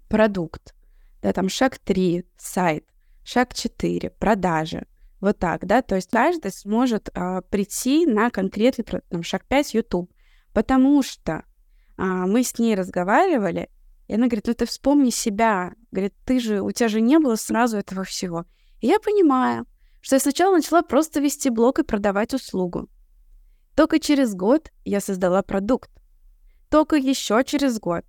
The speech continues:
я сделала нормальный сайт с оплатами, с самозанятостью. Только еще через год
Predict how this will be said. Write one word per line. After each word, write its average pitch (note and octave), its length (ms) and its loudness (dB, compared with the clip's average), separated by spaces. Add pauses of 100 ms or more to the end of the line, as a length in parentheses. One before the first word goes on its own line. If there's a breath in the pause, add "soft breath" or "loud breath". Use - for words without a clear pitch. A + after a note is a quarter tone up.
я F#3+ 200 -2
сделала G#3+ 600 0
нормальный G3+ 580 0
сайт A3 520 -2
с - 100 -12
оплатами, F#3 920 -2
с - 160 -20
самозанятостью. F#3 1300 -2 (500)
Только C4+ 320 2
еще A#3 480 0
через A#3 340 -2
год D#3+ 380 -6